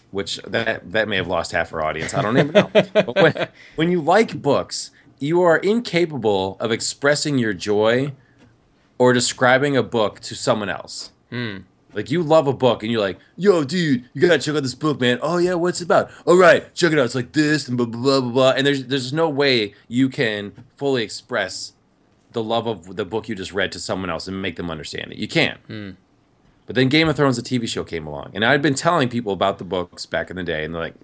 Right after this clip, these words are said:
Speaker 1: "All right, swords, sh-, all right, whatever. You know, knights, got it. All right, whatever. Not my thing."
Speaker 2: Mm-hmm.
Speaker 1: And then the T V show comes out, and then, like, this whole, you know, millions of people who didn't give a shit about books were like, "Whoa, what the?" I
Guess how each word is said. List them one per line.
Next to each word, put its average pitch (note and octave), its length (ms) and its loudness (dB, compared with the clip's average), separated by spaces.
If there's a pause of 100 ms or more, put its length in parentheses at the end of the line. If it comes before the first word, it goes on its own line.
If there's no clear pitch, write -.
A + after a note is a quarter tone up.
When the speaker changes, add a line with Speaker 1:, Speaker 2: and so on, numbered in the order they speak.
(240)
Speaker 1:
"All A#2+ 140 4
right, E2+ 200 2
swords, G#2 720 -2
sh-, - 180 -10 (120)
all F#2+ 60 0
right, F2 280 2 (120)
whatever. E2 480 -4 (120)
You F#2 120 -8
know, E2 160 -6
knights, F#2+ 420 0
got F2+ 320 0
it. E2 140 -4 (160)
All F#2 80 -4
right, D#2 120 -4
whatever. C#2+ 300 -14
Not G2 220 -2
my F2+ 120 -2
thing." - 240 -14 (200)
Speaker 2:
Mm-hmm. A#2+ 260 -8 (360)
Speaker 1:
And A2+ 80 0
then C3 100 4
the C#3+ 80 2
T C#3 160 -2
V C3+ 80 -2
show B2+ 200 2
comes A2 220 -6
out, F#2 200 -2 (140)
and F2+ 320 -2
then, G2 180 -4
like, F#2+ 160 -6
this G2 120 -8
whole, G2 640 -2
you F#2+ 180 -10
know, E2 360 -8
millions A2 340 0
of A2 140 -4
people B2+ 280 0
who F2+ 280 0 (100)
didn't G#2 220 2
give A2 80 -4
a G2+ 40 -6
shit A2 140 0
about F2 140 -4
books A2 220 -4
were F#2+ 80 -4
like, E2+ 260 -2 (580)
"Whoa, A2 280 -6
what F#2 220 -8
the?" - 60 -14
I - 40 -18